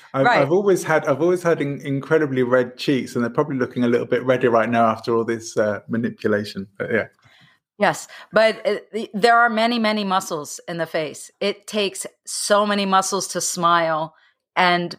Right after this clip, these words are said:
Speaker 2: mo-, and muscles to frown as well. And so we've, and we use this to speak. So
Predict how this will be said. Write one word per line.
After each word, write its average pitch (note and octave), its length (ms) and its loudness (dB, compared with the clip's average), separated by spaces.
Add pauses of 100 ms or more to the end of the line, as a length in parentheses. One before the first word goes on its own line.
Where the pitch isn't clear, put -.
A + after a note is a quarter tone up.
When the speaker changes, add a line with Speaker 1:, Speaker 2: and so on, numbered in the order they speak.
Speaker 2:
mo-, E3+ 320 -4
and F3 200 0
muscles F3+ 420 0
to F3 100 -2
frown E3 500 0
as D#3 220 -4
well. D#3 420 2 (340)
And F#3+ 280 2
so F#3 640 2 (500)
we've, F#3+ 260 0 (360)
and G3+ 160 2
we A#3 80 2
use C#4+ 320 0
this D4+ 320 0
to C#4+ 160 -6
speak. F4 520 -2
So B3 420 0